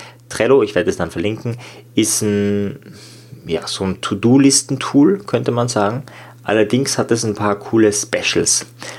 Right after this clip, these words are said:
Also muss man sich so vorstellen, dass du hast dann mehrere Pinwände, ja, und da hast du zum Beispiel die Pinwand, ähm, Ideen, dann hast du die Pinwand, äh, To-Do, dann hast du die Pinwand in Progress, also in Bearbeitung, und dann hast du die, äh, Pinwand Done, also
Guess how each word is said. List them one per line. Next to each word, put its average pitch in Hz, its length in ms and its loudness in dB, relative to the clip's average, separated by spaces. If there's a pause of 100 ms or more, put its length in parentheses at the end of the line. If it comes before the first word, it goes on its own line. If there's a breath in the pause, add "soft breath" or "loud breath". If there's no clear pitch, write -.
(160 loud breath)
Also 95 200 0
muss 139 140 4
man 139 40 2
sich 127 140 2
so 139 100 2
vorstellen, 139 400 2
dass 123 160 -2
du 117 100 0
hast 120 200 0
dann 113 160 0
mehrere 127 400 2 (160)
Pinwände, 139 720 0 (260)
ja, 143 320 -2 (520 loud breath)
und 117 280 4
da 110 60 2
hast 113 160 -2
du - 40 -14
zum 113 100 0
Beispiel 101 240 -2
die 104 80 2
Pinwand, 101 760 -2
ähm, 90 320 0
Ideen, 107 520 2
dann 98 100 0
hast 90 120 -2
du 95 60 -6
die 101 80 2
Pinwand, 98 720 -2
äh, 90 380 2
To-Do, 110 500 2
dann 101 140 2
hast 92 180 -4
du 90 40 -10
die 95 100 -4
Pinwand 101 560 -4
in 95 140 -6
Progress, 95 540 2
also 90 300 -2 (160)
in 95 140 -10
Bearbeitung, 92 680 0 (340 loud breath)
und 95 100 0
dann 92 100 2
hast 90 220 -2
du 92 60 2
die, 87 300 0
äh, 90 220 -4
Pinwand 85 640 -4
Done, 78 220 -6 (180)
also 82 180 -6